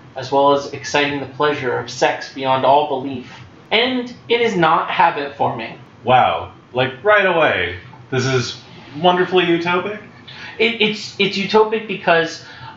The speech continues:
Speaker 1: a lot of these utopian and dystopian futures described in science fiction, the cost is usually the thought police.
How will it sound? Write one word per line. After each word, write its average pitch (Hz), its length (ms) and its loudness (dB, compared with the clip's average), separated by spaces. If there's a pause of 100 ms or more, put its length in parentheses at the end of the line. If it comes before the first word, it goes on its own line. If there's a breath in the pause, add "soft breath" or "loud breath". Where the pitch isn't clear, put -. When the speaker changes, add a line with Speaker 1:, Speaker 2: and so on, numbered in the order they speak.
Speaker 1:
a 151 60 4
lot 170 280 4
of 185 160 -10
these 170 560 -8 (300)
utopian 151 500 2
and 135 80 -6
dystopian 131 500 -6
futures 123 320 -6
described 120 420 -2
in 113 100 -8
science 117 320 -6
fiction, 113 480 -4 (320 loud breath)
the 143 120 0
cost 147 440 2
is 123 180 -8
usually 120 360 -6
the 117 180 -8
thought 120 320 0
police. - 580 -12